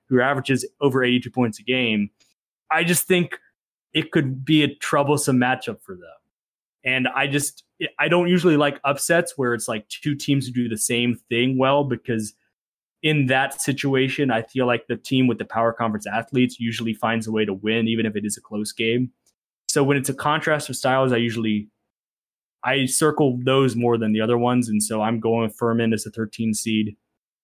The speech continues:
I'm staying away from our Sun Belt brethren, Louisiana, Tennessee.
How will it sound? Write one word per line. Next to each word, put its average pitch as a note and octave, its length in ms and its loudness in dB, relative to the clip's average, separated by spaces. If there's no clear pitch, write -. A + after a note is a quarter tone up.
I'm B2 100 -8
staying G#3+ 420 2
away G3+ 280 6
from F#3 240 2
our D#3+ 80 2
Sun D#3+ 260 0
Belt D#3 240 2
brethren, D3 480 2
Louisiana, C3 640 2
Tennessee. B2+ 720 -2